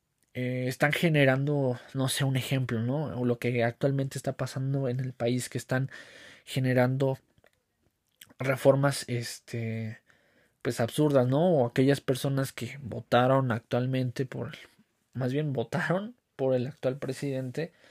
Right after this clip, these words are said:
¿por qué no, no se genera un movimiento tan de la misma índole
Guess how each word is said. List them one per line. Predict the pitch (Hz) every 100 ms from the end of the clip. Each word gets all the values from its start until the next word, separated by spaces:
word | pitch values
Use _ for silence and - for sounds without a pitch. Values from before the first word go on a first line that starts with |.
| - - - - _
¿por | - 135
qué | 165
no, | 156 160 156 -
no | 165
se | 160 165
genera | 156 147 151
un | 151
movimiento | 151 143 139 139 143 143
tan | 143 139 143 - _ _ _ _ _ _ _ _ _ _ - -
de | 127 127
la | 123
misma | 123 127 135 135
índole | 135 139 139 131 143